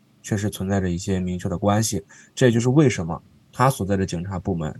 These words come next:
专门负责打击这两个行业。那么警官还继续表示，说他们确实发现了很多这种案例啊，也正在调查一家拖车公司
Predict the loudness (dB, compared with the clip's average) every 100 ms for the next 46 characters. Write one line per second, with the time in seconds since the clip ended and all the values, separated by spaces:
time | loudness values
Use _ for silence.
0 | 0 0 0 -2 -6 -6 -4 -4 -4 -4
1 | -4 -4 -6 -2 0 0 -2 -6 -8 -8
2 | -2 0 0 _ _ _ _ -4 -2 0
3 | -2 0 0 4 4 4 0 -2 -6 -8
4 | -8 -2 0 0 0 0 0 -2 -2 -2
5 | -4 -4 -6 -6 -6 -2 0 0 -2 -4
6 | _ _ -8 0 2 4 4 2 2 -2
7 | 0 -2 -2 0 0 0 -2 -4